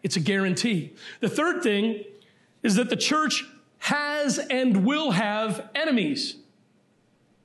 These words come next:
The church has and will have enemies. We're at a point in, in our nation's history.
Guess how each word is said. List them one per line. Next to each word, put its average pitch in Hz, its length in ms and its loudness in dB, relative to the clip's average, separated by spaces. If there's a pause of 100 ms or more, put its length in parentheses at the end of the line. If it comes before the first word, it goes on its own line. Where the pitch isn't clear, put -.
(560)
The 196 100 -2
church 285 240 0
has 254 300 0
and 220 120 2
will 269 140 0
have 220 180 2
enemies. 233 420 0 (280)
We're 277 200 2
at 247 120 0
a 214 60 0
point 262 500 0
in, 226 260 0
in 208 200 0
our 214 160 0
nation's 220 480 0
history. 294 600 -4